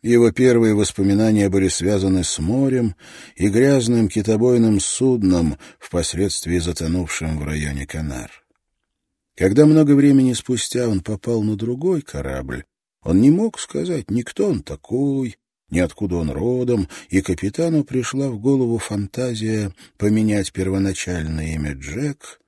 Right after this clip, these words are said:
или Джон на нелепое прозвище «Рыжий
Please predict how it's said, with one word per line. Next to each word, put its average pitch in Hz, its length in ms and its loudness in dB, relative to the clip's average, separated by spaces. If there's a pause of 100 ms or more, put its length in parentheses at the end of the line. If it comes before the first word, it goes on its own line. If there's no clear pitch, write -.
(320)
или 69 360 -12
Джон 95 420 -10 (540)
на 87 140 0
нелепое 113 540 2
прозвище 95 960 -6 (380)
«Рыжий 90 800 -6